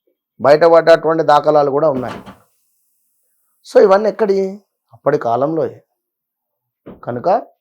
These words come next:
ఇక్కడ బంగారానికి సంబంధించి ఎవరైతే తాకట్టులో ఉందని బాధపడుతున్నారో, number of ఛానల్స్‌లో నేను మైత్రేయ ముహూర్తం గురించి చెప్తూ ఉంటా.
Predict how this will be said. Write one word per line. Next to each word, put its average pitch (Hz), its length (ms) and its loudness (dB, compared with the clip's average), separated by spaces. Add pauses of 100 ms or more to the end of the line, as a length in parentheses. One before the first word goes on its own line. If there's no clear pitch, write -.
(1600)
ఇక్కడ 151 520 0 (840)
బంగారానికి 160 840 4
సంబంధించి 139 840 -6 (1700)
ఎవరైతే 147 460 -2
తాకట్టులో 147 640 0
ఉందని 131 260 -4
బాధపడుతున్నారో, 117 960 -6 (1900)
number 135 240 -2
of 160 120 2 (140)
ఛానల్స్‌లో 143 480 -4
నేను 139 220 -6
మైత్రేయ 147 480 -4
ముహూర్తం 139 480 -6
గురించి 123 240 -12
చెప్తూ 127 320 -10
ఉంటా. 107 220 -14